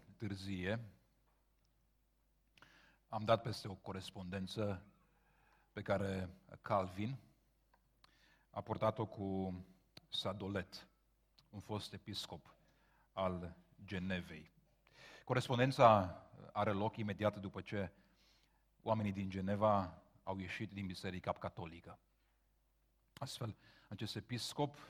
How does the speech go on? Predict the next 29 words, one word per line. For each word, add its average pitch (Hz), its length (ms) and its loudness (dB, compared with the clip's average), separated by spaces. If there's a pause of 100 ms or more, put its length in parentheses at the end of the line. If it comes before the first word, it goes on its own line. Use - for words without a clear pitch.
încercând 104 520 -4
să 101 200 -2
redreseze 92 1000 -2 (520)
situația 101 880 2 (100)
din 98 260 -6
oraș, 90 500 2 (960)
a 104 80 -8
scris 107 300 -4
o 110 60 -4
scrisoare 92 800 2 (280)
lui 92 180 -10
Calvin 95 560 0 (720)
și - 160 -8
a 120 100 2
încercat 120 400 6
ca 139 100 6
prin 107 300 2
el 123 260 4
să-i 117 200 -6
motiveze 104 600 0
pe 107 280 -2 (320)
magistrați 104 840 2
și - 80 -12
pe 92 260 -6 (340)
cetățenii 113 640 0
orașului 107 580 4
să 110 100 -6
se - 140 -2
reîntoarcă 107 720 4